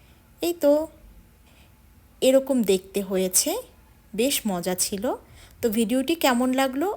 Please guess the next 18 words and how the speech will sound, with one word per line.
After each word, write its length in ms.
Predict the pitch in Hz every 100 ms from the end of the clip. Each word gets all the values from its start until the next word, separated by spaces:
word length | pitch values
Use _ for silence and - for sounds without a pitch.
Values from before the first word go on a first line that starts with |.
| -
অবশ্যই 500 | 196 180 196 - 247
কিন্তু 280 | 240 294 294 453
কমেন্ট 320 | 254 220 202 196 -
করে 160 | 185
জানাবেন। 540 | 185 185 175 175 196 294 453 - - - - -
আর 80 | 202
আমি 220 | 185 202 247
এর 100 | 240 -
সাথে 280 | 277 277 427 -
একটু 180 | 240 -
সালাদ 380 | 240 - 202 233 -
সার্ভ 300 | - 196 180
করেছিলাম। 560 | - 180 185 - 208 262 440 - _ - - - -
সালাদের 520 | - 233 214 208 226
জন্য 220 | 220 254 302 285
আমি 120 | 240
শসা 380 | - 214 196 208
নিয়েছি, 440 | 202 196 190 -